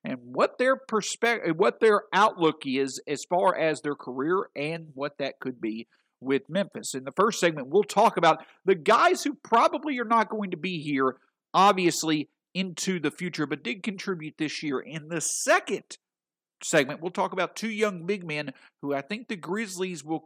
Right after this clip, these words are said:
it will come down to a decision as to which one the Grizzlies might want going forward. And in the third segment, we'll talk about a fan favorite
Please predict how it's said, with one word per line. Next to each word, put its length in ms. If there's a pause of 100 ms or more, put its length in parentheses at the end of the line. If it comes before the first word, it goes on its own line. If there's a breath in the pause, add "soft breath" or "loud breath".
it 80
will 140
come 240
down 240
to 140
a 40
decision 480
as 140
to 80
which 240
one 140
the 60
Grizzlies 460
might 260
want 440 (400 soft breath)
going 360
forward. 400
And 160
in 120
the 80
third 320
segment, 280
we'll 120
talk 280
about 220
a 60
fan 420
favorite 520